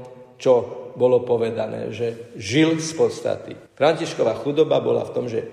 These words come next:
žil z podstaty, a keď podstatu príjmeme a z nej žijeme, tak potom sme takí bohatí, že môžeme byť úplne chudobní. Lebo vieme, čo je podstata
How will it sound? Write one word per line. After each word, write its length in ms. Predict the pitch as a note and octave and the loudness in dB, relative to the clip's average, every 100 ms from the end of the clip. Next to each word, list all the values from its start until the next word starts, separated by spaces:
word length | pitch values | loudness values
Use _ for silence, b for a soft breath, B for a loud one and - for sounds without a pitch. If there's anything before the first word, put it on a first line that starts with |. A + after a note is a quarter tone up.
| - | -8
žil 480 | G2+ D3+ F3 E3 | 0 2 2 0
z 100 | - - | -8 -8
podstaty, 560 | A2 - - D3 - E3+ - - - - | -6 -4 -2 -2 -2 -8 -10 -18 -20 -8
a 80 | - | -6
keď 380 | - - A2+ - | -2 -2 -4 -4
podstatu 560 | C3+ B2+ - C3 - A2+ - - | -6 -6 -4 -6 -6 -10 -12 -2
príjmeme 840 | C3 E3 F#3+ D3+ A2 - - - - | 2 4 4 2 0 -8 -12 -12 -10
a 20 | |
z 80 | A2 | -6
nej 120 | A#2 G#2 | -4 -4
žijeme, 460 | A#2+ C3 C#3+ C3+ C#3 C#3 - - - - | -2 2 4 4 0 -2 -10 -16 -20 -8
tak 240 | A2 - | -8 -4
potom 240 | B2 C3 | -4 -2
sme 560 | A#2 - A2 G#2 - - | -4 -4 -6 -8 -14 0
takí 320 | - - F3 | 0 2 -2
bohatí, 640 | B2 A#2 A2+ - C3 C3+ - | 0 0 -2 -6 -8 -8 -8
že 160 | A2+ | -4
môžeme 400 | A2+ A#2 B2 A#2+ | 0 0 0 -4
byť 480 | G#2+ G#2+ - - - | -6 -10 -14 -20 -10
úplne 320 | A#2+ A#2 A#2 | -10 -4 -4
chudobní. 560 | - G#2+ G#2 F#2+ A2 - - - - | -4 -6 -6 -6 -10 -14 -16 -20 -16
Lebo 480 | - A2+ A#2 A2 - G#2 | -6 0 2 0 -4 -2
vieme, 400 | B2 B2+ B2+ - | 2 4 2 -2
čo 160 | A#2+ | -2
je 80 | B2+ | -2
podstata 540 | - C3 - A#2 - | -4 -6 -4 -4 -2